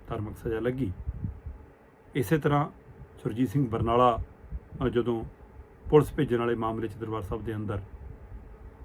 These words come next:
ਫਿਰ ਤਨਖਾਹ ਲੱਗੀ, ਤਖਤੀ ਪਾ ਕੇ ਸਜ਼ਾ ਭੋਗੀ। ਅੱਜ ਉਹ ਸਵਾਲ ਹੁਣ ਦੁਬਾਰਾ ਆ ਕੇ ਖਲੋਤਾ ਹੈ। ਸਵਾਲ ਇੱਥੋਂ ਖੜਾ ਹੁੰਦਾ ਹੈ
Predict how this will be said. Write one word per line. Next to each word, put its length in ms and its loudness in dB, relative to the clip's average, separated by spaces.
ਫਿਰ 140 -4
ਤਨਖਾਹ 300 0
ਲੱਗੀ, 340 2
ਤਖਤੀ 280 -2
ਪਾ 240 0
ਕੇ 280 -4
ਸਜ਼ਾ 160 2
ਭੋਗੀ। 380 2
ਅੱਜ 120 4
ਉਹ 160 10
ਸਵਾਲ 340 10
ਹੁਣ 180 6
ਦੁਬਾਰਾ 240 10
ਆ 80 8
ਕੇ 140 -2
ਖਲੋਤਾ 320 -4
ਹੈ। 60 -12
ਸਵਾਲ 360 12
ਇੱਥੋਂ 220 10
ਖੜਾ 200 10
ਹੁੰਦਾ 240 8
ਹੈ 80 -2